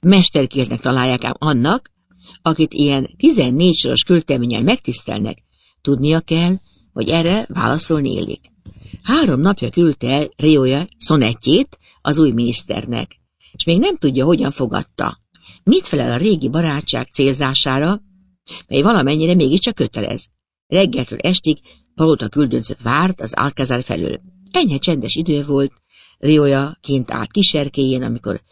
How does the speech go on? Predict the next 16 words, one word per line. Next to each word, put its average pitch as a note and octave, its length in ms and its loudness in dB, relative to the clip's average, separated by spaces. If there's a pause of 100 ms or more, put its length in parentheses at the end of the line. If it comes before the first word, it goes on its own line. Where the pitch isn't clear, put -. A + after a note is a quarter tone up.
(140)
lefüggönyözött A2 800 -2
gyaloghintok A#2 680 -2
közeledett B2 460 -2
a G2+ 60 -8
bérház A2 400 -2
kapuja - 360 -8
felé. - 380 -8 (720)
Hogy - 160 -8
ki C#4+ 280 2
ült F#3+ 300 4
benne, - 480 -4
s - 140 -4
kit F#3 200 0
keresett, F#3 520 0
nem A#2 180 -2
láthatta, C3+ 680 -4